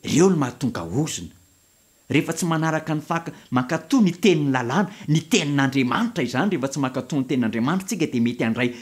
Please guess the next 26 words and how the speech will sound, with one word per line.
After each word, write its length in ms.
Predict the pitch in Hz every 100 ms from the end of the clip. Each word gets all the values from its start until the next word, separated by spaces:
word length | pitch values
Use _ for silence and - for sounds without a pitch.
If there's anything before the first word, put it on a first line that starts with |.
| -
izany 340 | 107 113 117
ozona 200 | 117 107
izany 220 | 95 95
koa. 140 | 95 220
Mafisina 400 | 143 - 233 220
ange 120 | 214
izany 220 | 202 185
eo 60 | 214
amin'ny 100 | -
Jeremia 460 | 131 123 139 262
e. 120 | 143 - - - -
Jeremia 440 | 175 170 170 262 -
toko 140 | -
faha 120 | 180
raika 180 | 156 151
amby 120 | 131
folo 240 | - 269 160
andininy 280 | 120 120
fahatelo. 400 | 117 - 262 254 - - _ _ -
"Izao 280 | - 214 269
no 60 |
lazain'i 300 | 208 170 143
Jehovah 360 | 135 131 185 143
Andriamantin'Israely, 920 | 123 135 143 170 156 151 160 220 - - - - -
ho 180 | 277 214
voaozona 1040 | 135 156 160 214 320 302 - 196 262 311